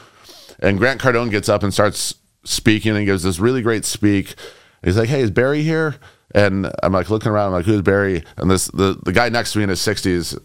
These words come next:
like, raises his hand and waves. He's like, "Guys, if you don't know this guy, you need to meet him. He manages, like, forty billion dollars a year of revenue."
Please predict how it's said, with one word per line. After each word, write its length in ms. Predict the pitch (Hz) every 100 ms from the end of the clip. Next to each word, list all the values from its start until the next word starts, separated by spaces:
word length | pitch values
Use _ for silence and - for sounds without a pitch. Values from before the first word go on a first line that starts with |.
| 58 - -
like, 180 | - 87
raises 380 | 90 104 98 95
his 20 |
hand 200 | 101 101
and 140 | 92
waves. 420 | 87 92 101 98 - - - _
He's 120 | - 95
like, 120 | 95
"Guys, 460 | 113 110 104 - - _ _ -
if 100 | 92
you 120 | 131
don't 120 | 143
know 140 | 110 117
this 160 | 110
guy, 160 | 113 98
you 160 | 92
need 140 | 107 113
to 80 | 90
meet 340 | 90 117 -
him. 400 | 92 82 98 104 _ _
He 180 | _ 123
manages, 520 | 127 123 113 101 98
like, 160 | 90 78
forty 440 | - - 120 131
billion 400 | 117 110 110 107
dollars 480 | 90 87 90 90 73 -
a 60 |
year 720 | 80 78 87 98 87 76 69 67 _ _ _ _ _ _ _ _
of 220 | 87 85 78
revenue." 460 | 92 76 76 52